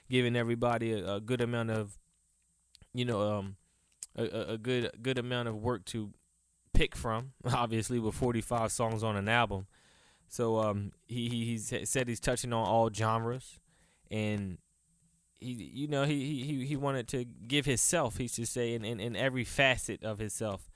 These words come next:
He wanted to, you know, display all of that, all of who he is with this forty-five track album. And he inspired me because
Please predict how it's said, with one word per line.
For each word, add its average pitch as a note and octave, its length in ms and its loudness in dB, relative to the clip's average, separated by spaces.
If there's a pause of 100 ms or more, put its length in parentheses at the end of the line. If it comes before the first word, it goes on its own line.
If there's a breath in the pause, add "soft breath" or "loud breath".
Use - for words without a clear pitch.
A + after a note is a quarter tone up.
(240 soft breath)
He B2 120 -4
wanted A#2+ 280 -2
to, A2 220 -4
you B2 140 -4
know, A#2 160 -2
display A#2+ 580 0
all B2+ 260 4
of G2+ 120 -2
that, G2 200 -4
all B2 280 4
of G#2+ 100 -2
who B2 140 2
he A#2 240 2
is A2+ 280 0 (240 soft breath)
with C3 140 -2
this B2+ 160 -2
forty-five B2 600 0
track A2 300 -2
album. G#2 420 0
And G2+ 200 -2 (480 loud breath)
he D3+ 220 2
inspired C#3 600 4
me C3 140 -2
because B2 800 0